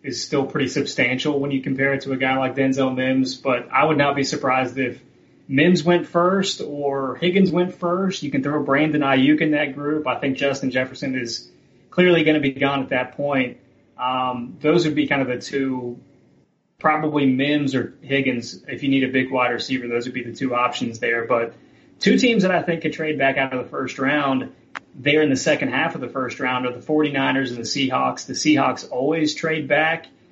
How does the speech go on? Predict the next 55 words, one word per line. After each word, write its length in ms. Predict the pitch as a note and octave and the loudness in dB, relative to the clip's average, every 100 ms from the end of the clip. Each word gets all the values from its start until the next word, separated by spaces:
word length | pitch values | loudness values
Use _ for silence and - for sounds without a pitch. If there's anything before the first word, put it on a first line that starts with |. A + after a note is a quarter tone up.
| _ _ | _ _
Um, 340 | C3 B2+ C3 B2 | -4 0 0 -2
so 140 | D3+ | 0
that 180 | C#3 D3+ | 2 2
would 80 | C#3 | 2
not 240 | C#3+ C#3 | 0 0
be 380 | C#3+ C#3+ C#3 C#3 | -2 -2 -2 -2
any 220 | C#3 F3+ | 0 0
change 420 | - E3 E3 E3 - | 2 0 0 -2 -2
for 80 | |
them 160 | D3+ D3 | -2 0
to 80 | C#3 | -2
do 140 | C#3+ | -2
it 60 | C#3 | -2
again 240 | C3+ C3 | 0 2
this 220 | C3 C#3 D3 | 2 0 -2
year. 140 | C#3 | -2
The 100 | C3+ | -4
forty-niners, 760 | D#3 D#3 D3 C3+ C3+ C#3+ C3+ C3+ | -2 -2 2 2 2 0 -2 0
they 120 | C3 | 0
do 200 | C#3+ D3+ | 2 2
have 240 | D#3+ C#3+ | 2 0
number 220 | D3 C#3+ | 0 -2
thirteen 500 | C3 C#3 C#3+ - D3 | -2 -2 -4 -4 -4
and 80 | C#3 | 0
number 200 | C3+ C3 | 0 0
thirty-one 500 | B2+ C3+ C3 C3 C3 | 0 0 0 2 2
overall, 640 | C3 A#2+ A#2+ A#2+ D#3 G3 - _ _ _ _ | 2 0 0 2 2 0 -8 _ _ _ _
but 100 | D3+ | -2
their 100 | F3+ | 0
next 220 | F#3 A3+ | 2 -2
pick 200 | - F#3+ | -2 -4
is 120 | D3+ D3+ | -2 -4
not 140 | E3 | -4
until, 200 | C#3+ D3 | -2 -2
like, 160 | C3+ - | -2 -6
the 80 | |
fifth 320 | - - D3+ C3 | -8 -2 -2 0
round. 460 | C3 C#3 A#2+ A#2+ | -2 -2 -4 -6
So 420 | - D3 C3 - - - - | -2 0 0 -2 -10 -20 -6
I 120 | D#3 | 2
would 140 | G3+ F3 | 4 4
not 180 | E3+ | 2
be 80 | D#3 | 0
surprised 440 | - D#3 C#3 C#3 B2+ | -4 -2 0 -2 -4
if 100 | - | -2
they 100 | C3+ | 0
didn't 240 | C3+ C3 | 4 2
trade 280 | - C#3 C3 | 2 -2 -2
out 440 | - B2+ C3 C3+ | 0 2 2 0
of 460 | D#3+ C#3 C3+ B2 A#2+ | -6 -6 -4 -4 -2
that 180 | B2+ C3+ | 0 2
number 240 | C3 A#2+ | 0 0
thirty-one 640 | - C#3 C3+ A#2+ B2 C#3 E3+ | 0 2 2 0 0 0 0
overall 420 | D#3+ E3 - - | 0 0 0 0
pick, 360 | E3+ F#3 - | -2 -4 -6